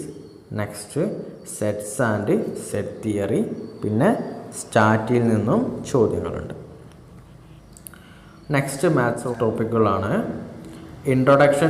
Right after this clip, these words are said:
to three dimensional geometry, probability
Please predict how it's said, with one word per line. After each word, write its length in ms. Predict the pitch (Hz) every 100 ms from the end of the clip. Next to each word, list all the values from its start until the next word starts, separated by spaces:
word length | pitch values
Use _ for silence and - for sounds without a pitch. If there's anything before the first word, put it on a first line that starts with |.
| 156
to 60 | 151
three 180 | 117 110 110
dimensional 600 | 110 110 113 113 123 123
geometry, 560 | 113 98 98 98 104 120 - - - - - - - - - - - - 120
probability 720 | 120 123 135 135 139 135